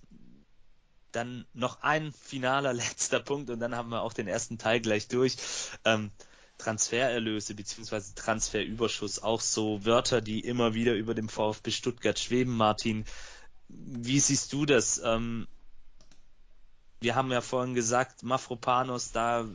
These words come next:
wäre dann auf jeden Fall auch nochmal eine hohe Ablöse, ähm, da die gezahlt wird vom neuen Verein eventuell.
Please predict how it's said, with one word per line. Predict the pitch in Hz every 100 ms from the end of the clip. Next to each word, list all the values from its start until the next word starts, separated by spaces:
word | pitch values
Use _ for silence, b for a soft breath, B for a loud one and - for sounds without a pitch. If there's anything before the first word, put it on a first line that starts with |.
| 78 85 90
wäre | 123 127
dann | 131
auf | 127 -
jeden | 135 135
Fall | 131 120
auch | 127
nochmal | 131 123 127
eine | 127 120
hohe | 127 131
Ablöse, | - 131 131 135 131 123 131 127 B B B B B
ähm, | 127 131 127 127 - - -
da | 117 131 123 135
die | 123 131
gezahlt | 123 131 - 131 135 123
wird | 127
vom | - 131 127 120 -
neuen | - 123 131 127
Verein | - 117 113 131 135
eventuell. | 117 127 127 - 120 123 127